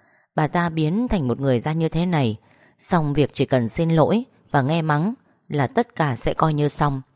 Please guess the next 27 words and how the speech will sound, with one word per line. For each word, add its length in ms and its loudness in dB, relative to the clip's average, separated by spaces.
không 220 0
có 160 2
gì 200 0
hay 240 0
sao? 340 0
Châu 240 2
nâng 220 0
tay 160 0
của 180 0
Phong 240 -4
lên, 300 0
vừa 320 4
rơm 260 0
rớm 220 -2
nước 180 -2
mắt 200 -4
vừa 180 2
thổi 240 0
cho 160 -4
anh. 340 -4
"Sao 260 0
anh 180 0
đỡ 200 -2
cho 100 -2
em 160 -2
làm 240 0
gì? 360 0